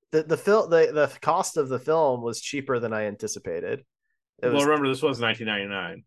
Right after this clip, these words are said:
Speaker 1: It was only ten grand. To have
Speaker 2: That's
Speaker 1: a,
Speaker 2: true.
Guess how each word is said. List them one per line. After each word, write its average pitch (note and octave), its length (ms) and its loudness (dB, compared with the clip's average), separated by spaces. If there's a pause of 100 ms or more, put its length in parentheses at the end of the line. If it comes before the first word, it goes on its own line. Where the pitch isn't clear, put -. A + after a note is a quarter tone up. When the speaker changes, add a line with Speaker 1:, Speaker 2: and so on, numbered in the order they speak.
(100)
Speaker 1:
It E3 40 -8
was E3 80 -2
only G3 180 2
ten C3+ 220 -2
grand. A#2 480 -4 (880)
To C#3+ 100 2
have D#3 120 8
Speaker 2:
That's C#3 100 4
Speaker 1:
a, - 40 -12
Speaker 2:
true. - 220 -10